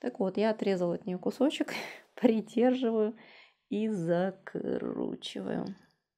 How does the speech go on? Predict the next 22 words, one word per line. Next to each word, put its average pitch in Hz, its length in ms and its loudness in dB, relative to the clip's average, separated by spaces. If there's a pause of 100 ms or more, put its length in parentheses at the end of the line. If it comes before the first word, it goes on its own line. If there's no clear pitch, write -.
(720)
Вот 220 160 -6
такая 180 280 -2
штука, - 280 -6
чтобы - 220 -10
не 165 80 -4
проскальзывала 180 580 -4
спица. 185 400 -10
Может, 185 160 -10
кому-нибудь 185 300 -6
понадобится 180 560 -8
такой - 260 -6
лайфхак. 185 520 -6 (300)
Лайфхак. 196 760 -4 (2000)
Вот. 247 640 6 (420)
Я 226 1500 2
думаю, 214 560 2
что, - 280 -2
в 190 100 -12
принципе, 196 640 -4
сегодня 202 720 -2
я, 180 180 0
возможно, 202 760 -2